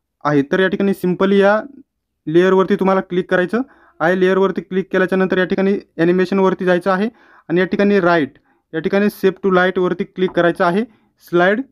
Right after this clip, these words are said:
लेफ्ट या ठिकाणी क्लिक करायचे आहे. या ठिकाणी बघू शकता असा लोगो या ठिकाणी तयार झालेला आहे.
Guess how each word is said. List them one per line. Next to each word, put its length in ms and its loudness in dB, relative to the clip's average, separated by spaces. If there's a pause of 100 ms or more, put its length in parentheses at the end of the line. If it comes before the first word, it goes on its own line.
(200)
लेफ्ट 360 -4 (100)
या 80 -2
ठिकाणी 280 -2
क्लिक 280 -4
करायचे 300 -2 (100)
आहे. 240 -2
या 80 -2
ठिकाणी 220 -6
बघू 200 -4
शकता 240 -6
असा 220 -2
लोगो 240 0
या 60 0
ठिकाणी 300 -6
तयार 160 0
झालेला 320 -2 (460)
आहे. 260 -2